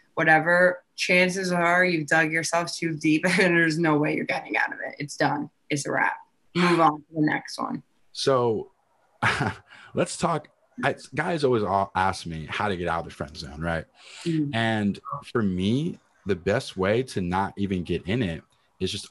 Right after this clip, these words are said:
Speaker 2: avoid it entirely. 'Cause it's, like, again, like, the girls are gonna say, "Hey, I see more as a friend."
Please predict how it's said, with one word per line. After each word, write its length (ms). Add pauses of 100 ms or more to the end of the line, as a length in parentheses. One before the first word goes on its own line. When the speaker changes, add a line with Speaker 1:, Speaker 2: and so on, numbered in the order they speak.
Speaker 2:
avoid 320
it 60
entirely. 520
'Cause 220
it's, 180
like, 200
again, 240
like, 240 (540)
the 100
girls 320
are 40
gonna 140
say, 200
"Hey, 200
I 80
see 200
more 180
as 80
a 60
friend." 460